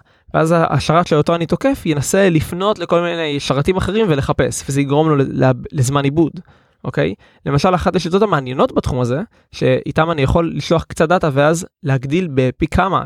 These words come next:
את הדאטה שהשרת הנתקף יקבל, זה שיטה שנקראת די אן אס Water Torture. אז שנייה איך די אן אס עובד. כמובן,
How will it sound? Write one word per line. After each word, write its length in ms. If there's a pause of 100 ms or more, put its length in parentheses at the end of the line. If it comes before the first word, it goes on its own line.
את 80
הדאטה 240
שהשרת 680 (160)
הנתקף 400
יקבל, 300 (420)
זה 340 (160)
שיטה 220
שנקראת 460
די 200
אן 60
אס 180
Water 340
Torture. 320 (400)
אז 200 (220)
שנייה 240
איך 120
די 120
אן 40
אס 120
עובד. 180 (180)
כמובן, 420